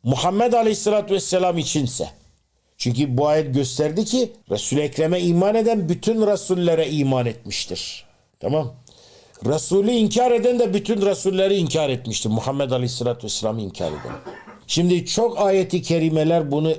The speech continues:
ifade ettiği derslerde söyledik. Bir Resulü inkar eden bütün Resulleri inkar etmiş gibidir.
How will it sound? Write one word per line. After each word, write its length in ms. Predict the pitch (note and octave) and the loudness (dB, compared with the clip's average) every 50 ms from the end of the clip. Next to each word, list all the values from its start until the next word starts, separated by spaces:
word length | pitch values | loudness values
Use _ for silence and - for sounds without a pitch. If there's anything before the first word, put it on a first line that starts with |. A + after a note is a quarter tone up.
| D#3 - | -2 -4
ifade 380 | D3+ B2 C#3+ D3 C#3+ C3+ D3 | -4 0 0 0 0 0 0
ettiği 260 | C#3 B2 C#3 C#3 C3 | -2 -2 -4 -2 0
derslerde 520 | B2+ C#3 C3 C3 - C3+ C3+ C3 B2+ C#3 C3 | 0 -2 -2 -2 -2 0 0 0 0 -2 -2
söyledik. 640 | B2+ - - C#3+ C3+ B2+ B2+ B2+ D#3 F3 - - - - - | -2 -2 -2 0 2 2 0 0 -2 -4 -6 -10 -20 -20 -20
Bir 360 | - G#2+ A2+ B2 E3+ A3 A3+ G3+ | -20 -20 -6 -2 0 2 2 2
Resulü 600 | F3+ E3 F3+ F3 E3 - - E3 E3 D#3+ D#3 D#3 | 2 2 2 0 0 -2 0 0 0 2 0 0
inkar 500 | B2 D#3+ D#3 D3+ C3 B2+ D#3+ E3+ E3+ F3 | 0 0 0 0 2 2 2 4 4 4
eden 380 | F3 E3 G3 G#3 G3+ F#3 D#3 | 4 2 2 2 2 0 0
bütün 380 | D#3 E3 E3 - F#3+ G3 F#3+ E3+ | -2 -2 0 0 0 2 2 2
Resulleri 520 | E3+ D#3 - - D#3 D#3 D#3 D#3 D#3 E3+ F3 | 0 0 -2 -2 -2 0 2 2 2 2 2
inkar 340 | D#3+ C3+ - D3+ D3+ D3 | 0 0 0 0 2 2
etmiş 400 | C#3 C3 C3 - C3 B2+ - - | 2 0 -2 -2 -2 -2 -2 -2
gibidir. 640 | - G#2+ F2 E2+ E2+ C#2+ D2 C#2+ - - - - - | -2 -4 -4 -4 -6 -6 -8 -8 -8 -8 -10 -12 -16